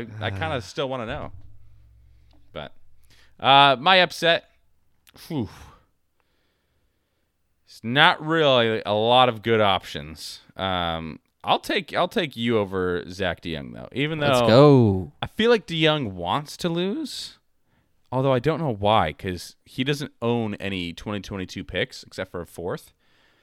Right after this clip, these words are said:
Speaker 1: So if I'm him, I'm still competing because all you're doing is hurting other people, namely you, 'cause you own his first pick. But,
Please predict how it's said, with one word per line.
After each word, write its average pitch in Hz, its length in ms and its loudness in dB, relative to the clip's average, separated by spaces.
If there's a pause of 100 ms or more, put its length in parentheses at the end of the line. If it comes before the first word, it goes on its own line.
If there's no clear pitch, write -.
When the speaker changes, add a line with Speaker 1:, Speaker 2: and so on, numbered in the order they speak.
(420)
Speaker 1:
So 123 200 -2
if 101 160 -8
I'm 165 220 -2
him, 139 260 0
I'm 151 160 0
still - 260 -4
competing 107 560 -6
because 95 340 -4
all 135 220 0
you're 123 140 -2
doing 113 320 -4
is 87 140 -8
hurting 92 280 -4
other 87 200 -6
people, 117 460 -8 (280)
namely 92 420 -2
you, 92 460 -2
'cause 85 320 -10
you 90 160 -10
own 95 260 -8
his 113 240 -8
first 117 300 -10
pick. 139 280 -10
But, 71 240 -10